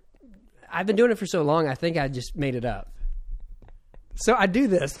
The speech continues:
<clears throat> um, and I'm, last Thursday, and, <laughs> uh, and someone comes up to me after, or not, like, during the group. And so I'm wrapping up, and they go, "Well, how do you determine if a sermon was good? Is it,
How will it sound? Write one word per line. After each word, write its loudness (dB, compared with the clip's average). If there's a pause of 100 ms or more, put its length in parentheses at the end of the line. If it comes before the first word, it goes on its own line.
<clears throat> -6
um, -2 (360)
and 0
I'm, -2 (400)
last -2
Thursday, -4 (580)
and, -4
<laughs> -8
uh, -4 (460)
and -6
someone -4
comes -4
up -6
to -8
me -2
after, -2
or -6
not, -6 (180)
like, -4
during 0
the -4
group. -6 (140)
And -6
so -4
I'm -10 (140)
wrapping -4
up, -4
and -6
they -6
go, -6
"Well, -4 (380)
how -2
do -2
you -2
determine -2
if -8
a -6
sermon -4
was -10
good? -10 (380)
Is -4
it, -8